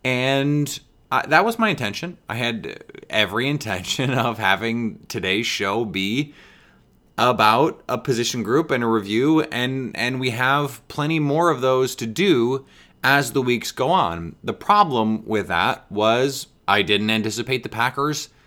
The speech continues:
making a signing and having free agent visits. And because they did that, we have to talk about those things. And I, I'm sure the fans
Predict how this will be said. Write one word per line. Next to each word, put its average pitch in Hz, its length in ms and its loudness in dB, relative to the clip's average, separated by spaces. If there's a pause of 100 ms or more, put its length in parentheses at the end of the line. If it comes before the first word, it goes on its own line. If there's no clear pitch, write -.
(280)
making 143 340 0
a 147 60 -2
signing 147 560 0
and 104 180 -4
having 101 420 -2
free 151 280 2
agent 156 240 0
visits. 87 420 -4 (440)
And 127 220 0
because 139 420 0
they 151 120 4
did 196 220 0
that, 123 400 0
we 170 140 -2
have 214 180 0
to 170 80 -10
talk 202 260 2
about 95 300 -2
those 78 200 -6
things. - 380 -14 (560)
And 131 580 2
I, - 340 -4 (100)
I'm 135 140 2
sure 180 580 4 (1000)
the 127 140 -4
fans 156 760 -2